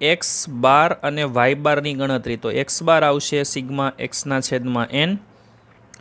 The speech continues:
છન્નું ભાગ્યા અવલોકનની સંખ્યા છે છ એટલે આવશે સોળ. આગળ જઈએ, વાય બાર બરાબર આવશે સિગ્મા વાયના છેદમાં એન,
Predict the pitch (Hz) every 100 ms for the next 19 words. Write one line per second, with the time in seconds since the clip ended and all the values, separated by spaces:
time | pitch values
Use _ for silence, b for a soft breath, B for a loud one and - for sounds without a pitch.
0 | B B - - 147 156 170 151 151 147
1 | 139 110 127 147 156 156 156 160 151 151
2 | 143 - 139 - 139 120 - - 170 185
3 | - 139 147 139 127 131 - 135 - -
4 | 120 104 110 - _ _ _ b b b
5 | b b b 147 165 190 165 156 156 175
6 | - _ _ _ _ _ b b - 117
7 | 113 120 147 160 147 147 156 147 143 139
8 | 135 131 131 - 131 - 131 123 131 123
9 | 123 120 123 117 117 117 117 - 139 156